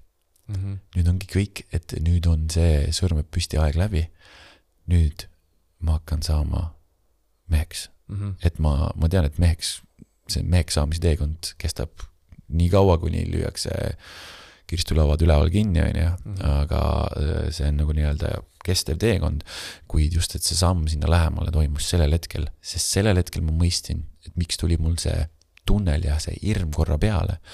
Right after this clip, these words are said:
Speaker 1: Nii.
Speaker 2: oli see, et ma pean hakkama nüüd vastutama.
Speaker 1: Mhm.
Speaker 2: Et ma ei vastuta ainult, äh, noh, enda asjade eest, vaid nüüd mul on pere.
Speaker 1: Mhm.
Speaker 2: Ja nüüd ma vastutan oma tulevase lapse eest, oma naise eest ja oma pere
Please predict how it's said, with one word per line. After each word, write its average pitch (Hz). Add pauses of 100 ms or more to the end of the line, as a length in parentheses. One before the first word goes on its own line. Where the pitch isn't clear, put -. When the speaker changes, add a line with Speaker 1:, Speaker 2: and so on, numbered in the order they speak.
(180)
Speaker 1:
Nii. 101
Speaker 2:
oli 80
see, 82
et 78
ma 73
pean 76
hakkama 71
nüüd 69
vastutama. - (280)
Speaker 1:
Mhm. 98
Speaker 2:
Et 82
ma 80
ei 82
vastuta 90
ainult, 80
äh, 76 (1040)
noh, 90 (480)
enda 82
asjade -
eest, -
vaid 80
nüüd 90
mul 85
on 80
pere. - (420)
Speaker 1:
Mhm. 95
Speaker 2:
Ja 92
nüüd 82
ma 80
vastutan 80
oma 76 (100)
tulevase 82
lapse 98
eest, -
oma 71
naise 92
eest -
ja 71
oma 71
pere 78